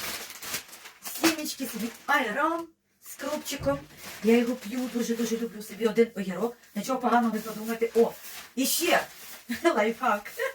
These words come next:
<laughs> Лайфхак. От таку рукавичку, коли накладете, не треба за пакет платити. Так що отакі рукавички, огірок, огірок теж. Не подумайте нічого поганого, він, о, таку-, такий гарненький, якраз такий, як треба, але це для того, щоб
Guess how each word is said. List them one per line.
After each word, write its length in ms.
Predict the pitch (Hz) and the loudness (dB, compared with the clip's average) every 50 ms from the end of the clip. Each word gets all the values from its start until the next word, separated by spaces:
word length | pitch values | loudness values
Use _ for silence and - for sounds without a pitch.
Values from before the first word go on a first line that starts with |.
| - - | -8 -14
<laughs> 400 | 240 233 - - 415 359 311 294 | -16 -14 -12 -10 -10 -10 -8 -6
Лайфхак. 500 | 302 302 302 - - 302 320 339 - - - - - - - - - | -6 -6 -4 -4 -4 -4 -4 -4 -6 -10 -12 -12 -12 -12 -10 -6 -2
От 140 | 233 240 240 | -2 0 0
таку 220 | 311 - - 311 | -2 -4 -2 -2
рукавичку, 500 | 311 302 - 294 269 - - - - 269 | -2 -2 0 -2 -2 -2 -2 -4 -6 -6
коли 240 | 240 - 254 254 262 | -6 -4 -4 -2 2
накладете, 720 | 247 262 277 269 254 269 254 294 311 359 - 240 185 - - - - - | 2 2 2 2 0 2 4 6 6 6 4 2 -4 -4 -6 -12 -8 -4
не 120 | 233 262 | 0 2
треба 260 | 294 330 330 320 302 | 4 6 6 6 4
за 80 | 294 302 | 4 2
пакет 440 | - - 277 - - 330 311 302 - | 0 -2 -4 -2 0 0 0 0 0
платити. 440 | 262 262 254 - - 233 220 202 - - - - | -2 -4 -2 2 4 2 2 2 -2 -14 -4 4
Так 200 | - 277 320 349 | 6 6 6 6
що 120 | - - - | 4 -2 -6
отакі 300 | - 320 - - 370 403 | -6 -6 -4 0 2 2
рукавички, 680 | 403 392 - 370 339 349 359 349 - - - 320 311 - - - | 2 2 4 2 2 2 2 -2 -4 -6 -6 -6 -6 -6 -6 0
огірок, 500 | - 233 269 - 403 - 269 262 - - - - - - | 4 4 4 6 6 4 4 4 4 2 -4 -16 -16 -6
огірок 400 | - 208 220 233 254 302 330 330 | -2 0 2 2 2 0 0 -2
теж. 220 | - 277 254 220 226 220 - - - | 0 0 0 0 0 -4 -8 -8 -2
Не 120 | - 247 262 | 0 0 2
подумайте 440 | 330 330 320 415 427 392 - 311 | 2 4 4 6 6 4 2 2
нічого 320 | 277 277 269 - 330 339 330 | 0 -2 0 0 0 0 2
поганого, 420 | 311 294 254 254 233 226 226 226 | 4 4 6 6 6 4 4 2
він, 200 | 196 269 277 262 - - - - _ | 2 -2 -6 -8 -10 -16 -20 -20 _
о, 360 | - - 208 214 208 214 214 | -8 -2 0 0 2 0 0
таку-, 380 | 214 254 262 254 269 247 240 214 | -2 -4 -4 -2 2 2 2 2
такий 360 | - 262 262 - 226 202 208 | 2 0 0 -2 -2 -2 0
гарненький, 580 | 190 233 226 233 285 339 330 - - 277 254 - - - - | 0 0 0 0 0 -2 -2 -4 -8 -10 -10 -12 -12 -4 0
якраз 320 | 220 233 233 269 294 277 | 0 2 4 2 2 2
такий, 220 | - 262 - 240 277 | 0 -4 -4 -4 -4
як 100 | 277 - | -2 2
треба, 280 | 285 320 320 - - - | 4 4 4 4 4 4
але 200 | 226 226 240 233 | 4 4 4 2
це 220 | - 262 277 269 - _ - | 0 -2 -4 -4 -4 _ -14
для 320 | 175 - 202 208 214 214 | -8 -2 0 2 4 4
того, 220 | 214 - 262 285 262 | 2 2 0 0 0
щоб 160 | - 226 | -2 -4